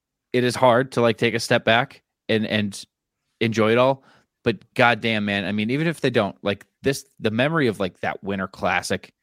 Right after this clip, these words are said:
the, I, I mean, there's a, just a million things. There's a million things that this season is just unbelievable. This is, like, this is all you can ask for.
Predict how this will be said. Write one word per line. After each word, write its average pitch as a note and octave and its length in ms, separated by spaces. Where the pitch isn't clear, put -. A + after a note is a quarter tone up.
the, F2 360
I, - 160
I C3 60
mean, B2 180
there's A#2+ 160
a, A#2+ 40
just G#2+ 260
a A#2 40
million F2+ 340
things. - 360
There's G#2 140
a A2 40
million G#2 320
things F#2 240
that G2 120
this F#2 140
season G2 340
is F2+ 180
just - 280
unbelievable. A#2 720
This A#2 160
is, A#2+ 140
like, B2 260
this D#3 100
is E3+ 40
all E3+ 100
you D3+ 80
can A#2 120
ask F2 200
for. - 220